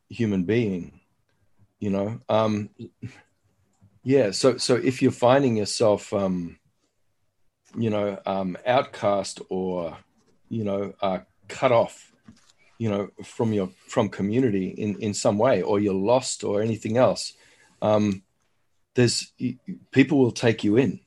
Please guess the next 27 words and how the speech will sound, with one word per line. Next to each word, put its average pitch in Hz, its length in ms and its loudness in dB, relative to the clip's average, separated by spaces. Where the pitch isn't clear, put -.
There, 113 260 0
there's 107 260 0
no 123 140 6
such 127 320 -2
thing 127 260 4
as 95 120 2
an 92 60 0
orphan, 101 460 4
because, 95 560 -4
you 113 80 0
know, 101 220 2
a, 110 140 2
a, 104 300 0
a, 101 300 -2
a - 20 0
child 117 460 4
who's, 98 380 -6
who, 101 280 -4
who's 101 260 -6
lost 110 260 0
their 101 120 0
family 123 720 2
or 98 100 -4
is 95 120 -8
separated 113 500 2
from 107 180 -4
family, 110 540 0